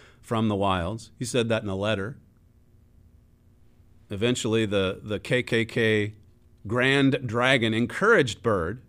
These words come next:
to get into politics, and he did. And when he got there, McConnell, Biden, all of, they loved him.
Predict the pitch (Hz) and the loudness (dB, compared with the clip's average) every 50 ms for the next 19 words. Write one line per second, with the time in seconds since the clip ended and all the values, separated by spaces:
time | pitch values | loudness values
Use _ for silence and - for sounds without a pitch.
0 | _ - - 135 120 135 143 147 151 147 147 139 - 160 151 190 170 120 - - | _ -10 -8 -6 -2 0 0 2 2 2 0 0 0 0 0 2 0 -2 -2 -4
1 | 90 90 113 - 117 113 131 139 139 156 165 160 147 135 135 135 - - - - | -6 -10 -8 -4 -4 -2 -2 0 0 2 2 4 4 2 0 -4 -10 -18 -20 -12
2 | - 110 123 131 143 156 156 156 151 156 - 139 131 127 131 123 117 120 113 - | -8 -4 -2 0 0 0 2 2 2 0 2 2 2 4 4 4 2 0 -2 0
3 | 151 147 151 156 160 160 160 160 160 147 123 101 127 127 143 151 156 156 151 143 | 2 4 4 4 4 4 2 2 0 0 0 0 2 2 4 2 2 2 2 4
4 | 131 139 156 135 113 123 143 196 262 339 330 220 165 165 208 311 339 - - 180 | 4 4 4 4 4 4 6 6 6 6 6 4 4 6 8 8 6 6 4 2
5 | 175 147 113 85 73 - | 4 4 2 2 -2 -6